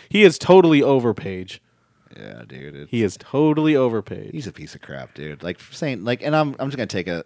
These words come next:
Speaker 2: a, a stab at this because
Speaker 1: You know, it was a tough situation all around. You
Speaker 2: I
Speaker 1: know, like, it was a toxic relationship the day it started.
Speaker 2: Oh.
Speaker 1: I guess we, I, I'm, we,
Speaker 2: We
Speaker 1: we're
Speaker 2: don't
Speaker 1: fairly confident in saying that,
Speaker 2: Yeah,
Speaker 1: right?
Speaker 2: yeah, we, we don't know a hundred percent, but from what we've gathered and evidence, uh, given to the public,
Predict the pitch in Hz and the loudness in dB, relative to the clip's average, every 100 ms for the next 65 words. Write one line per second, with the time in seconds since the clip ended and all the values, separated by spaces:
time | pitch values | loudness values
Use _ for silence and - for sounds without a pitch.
0 | - 90 - 90 - 82 82 82 85 85 | -8 -10 -10 -14 -12 -8 -8 -8 -6 -6
1 | - 95 214 226 220 214 220 214 208 - | -6 2 8 10 12 12 10 10 6 8
2 | 202 - 185 185 170 156 151 135 123 113 | 6 6 0 4 4 4 2 2 2 0
3 | 117 120 120 147 123 131 131 135 131 131 | -2 -2 -2 2 6 8 8 8 4 6
4 | 160 160 151 151 147 160 151 143 131 135 | 6 6 6 6 6 4 2 4 4 2
5 | 131 135 113 113 113 113 - - 107 107 | 0 -2 -2 -4 -2 -2 -4 -4 -2 2
6 | 107 220 120 120 127 113 131 117 127 - | 6 6 6 2 0 0 -2 0 0 0
7 | 127 127 - 95 160 139 123 160 170 165 | -2 -2 -8 -8 0 0 2 2 6 8
8 | 185 208 202 185 185 165 151 127 117 135 | 10 12 12 10 8 6 4 0 2 2
9 | 113 110 104 92 104 110 - 92 90 104 | 2 2 0 0 0 0 -2 -6 -8 -2
10 | 131 117 113 113 104 113 104 - 101 95 | -4 -4 -6 -4 -4 -6 -10 -12 -12 -12
11 | 110 120 - 151 131 - 135 107 101 110 | -8 -4 -2 -2 -2 -4 -2 0 2 0
12 | 117 - 110 107 - 101 95 98 95 - | -2 -6 -6 -4 -4 -6 -6 -8 -10 -16
13 | _ _ 101 90 95 104 120 107 92 87 | _ _ -6 -6 -4 -6 -6 -8 -6 -6
14 | 101 | -8